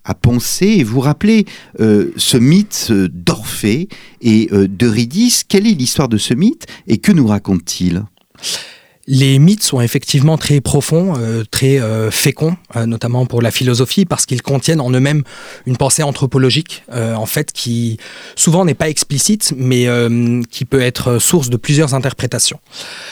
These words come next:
Speaker 2: J'offre une interprétation du, du mythe d'Orphée, qui n'en épuise bien sûr pas le sens,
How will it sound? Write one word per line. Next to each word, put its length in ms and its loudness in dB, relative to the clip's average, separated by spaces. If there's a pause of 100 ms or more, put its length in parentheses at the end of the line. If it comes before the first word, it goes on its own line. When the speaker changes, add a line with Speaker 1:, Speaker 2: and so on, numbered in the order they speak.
(120)
Speaker 2:
J'offre 320 0
une 120 2
interprétation 720 0
du, 380 2
du 140 -4
mythe 200 2
d'Orphée, 360 2
qui 120 -12
n'en 140 -4
épuise 280 -6
bien 140 -2
sûr 180 -4
pas 100 -4
le 100 0
sens, 380 -2